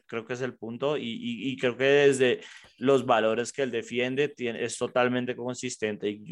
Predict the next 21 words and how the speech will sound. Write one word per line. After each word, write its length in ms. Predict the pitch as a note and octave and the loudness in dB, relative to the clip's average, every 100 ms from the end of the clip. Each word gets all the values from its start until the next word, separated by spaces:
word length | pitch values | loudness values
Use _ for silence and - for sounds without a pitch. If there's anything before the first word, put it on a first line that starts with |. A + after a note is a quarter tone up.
| F2 | -2
y, 120 | B2 | -2
pues, 340 | - - - - - - - - - | 0 -2 -4 -12 -16 -16 -8 -8 0
como 240 | D3 D3 | 4 6
dice 300 | C#3+ C#3 E3 F#3+ | 6 6 4 4
Nicolás, 520 | G3+ F3 E3+ B2+ - _ _ _ _ - | 6 6 6 4 -2 _ _ _ _ -4
eh, 140 | C3+ | -2
creo 140 | C#3 | 0
que 60 | D#3 | 0
el 120 | F3+ | 0
punto 300 | E3 E3 D3 | 0 0 2
más 180 | D#3+ D#3+ | 2 0
importante 480 | E3+ E3+ C#3+ C3 C3+ | 0 -2 -2 -4 -2
para 180 | D#3 D#3 | 0 0
el, 160 | - - | -2 -2
para 200 | C3+ C3+ | 0 0
el 80 | |
punto 280 | C3 B2+ C#3 | -2 -6 -4
de 40 | C#3+ | -4
Nicolás, 360 | D3+ C#3 B2+ | -2 0 0
que 80 | B2 | -2
en, 240 | A2+ G#2 | -8 -8